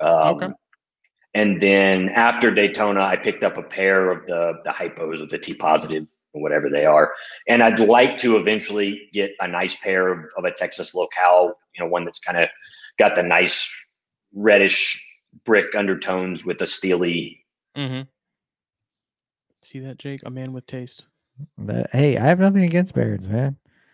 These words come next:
Speaker 3: I like Bairds. I think they're a spray painted yellow rat snake, but, you know, <laughs>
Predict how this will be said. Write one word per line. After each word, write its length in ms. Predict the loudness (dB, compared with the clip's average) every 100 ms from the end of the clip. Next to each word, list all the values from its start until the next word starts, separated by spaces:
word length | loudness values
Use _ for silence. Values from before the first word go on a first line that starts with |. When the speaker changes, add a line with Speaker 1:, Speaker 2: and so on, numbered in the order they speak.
| _ _ _ _ -10
Speaker 3:
I 60 |
like 100 | -8
Bairds. 340 | -4 -6 -6 -8
I 60 |
think 200 | -8 -6 -6
they're 120 | -6
a 60 |
spray 260 | -6 -6 -4
painted 340 | -4 -4 -4
yellow 200 | -4 -6 -4
rat 240 | -4 -6
snake, 240 | -8 -8 -6
but, 220 | -8 -8
you 120 | -8
know, 160 | -8 -10 -12 -16 -18 -18 -20 -20
<laughs> 600 | -12 -12 -10 -4 0 0